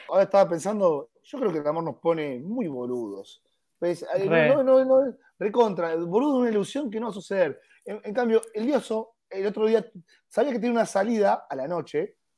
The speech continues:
Speaker 1: que le fue bien, ahí a Dionisio, a Dionisio le fue bien.
Speaker 2: Vamos.
Speaker 1: Pero, pero estaba tan boludo durante todo el día que nunca se dio cuenta, salió a caminar por la calle y cuando se quiso avivar no tenía más la llave de su casa.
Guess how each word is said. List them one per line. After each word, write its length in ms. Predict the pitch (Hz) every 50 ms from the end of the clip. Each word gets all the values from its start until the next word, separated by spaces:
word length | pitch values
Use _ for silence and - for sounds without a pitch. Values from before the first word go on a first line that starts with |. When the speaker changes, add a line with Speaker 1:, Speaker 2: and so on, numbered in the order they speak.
| _ _ _ _
Speaker 1:
que 80 | - 131
le 120 | 123 123
fue 160 | 123 - 165 175
bien, 340 | 175 165 151 160 190 - _
ahí 120 | - 117 123
a 60 | 123
Dionisio, 640 | 127 123 127 139 165 180 156 - - 160 180 - _ -
a 80 | 113
Dionisio 300 | 120 123 139 151 - 160
le 80 | 147 147
fue 180 | 156 151 147 147
bien. 120 | 156 151
Speaker 2:
Vamos. 360 | 185 196 190 180 - - _ _ _ _ _ _
Speaker 1:
Pero, 340 | - 170 170 175 170 147 - - _ _
pero 140 | _ 185 190
estaba 360 | 185 - 285 294 254 226 -
tan 220 | - 311 359 349 302
boludo 340 | 285 233 196 185 170 165 165
durante 280 | 165 165 165 156 196
todo 260 | 196 - 285 302 311
el 80 | 285 262
día 340 | 233 190 175 190 208 247 - _ _ _ _ _ _ _ _
que 120 | - 330
nunca 200 | 381 359 - 285 185
se 80 | 190 240
dio 120 | 247 214
cuenta, 520 | 240 277 254 220 202 165 196 202 220 - _ _ _ _ _ _ _ _
salió 260 | _ - 214 247 269 277
a 40 |
caminar 260 | 214 240 214 226 226 196
por 120 | 226 220
la 100 | 220 214
calle 520 | 220 247 240 - - 220 220 220 220 214 - _ _ _ _ -
y 120 | 202 190
cuando 240 | - 196 196 196 190
se 140 | - 208 196
quiso 180 | 302 247 226
avivar 360 | 202 208 220 233 247 262 254 254
no 120 | 262 349
tenía 280 | - 247 233 247 254 240
más 100 | 220 233
la 60 | 214
llave 180 | 185 - 208 208
de 60 | 151
su 100 | - 131
casa. 340 | - 294 269 - - -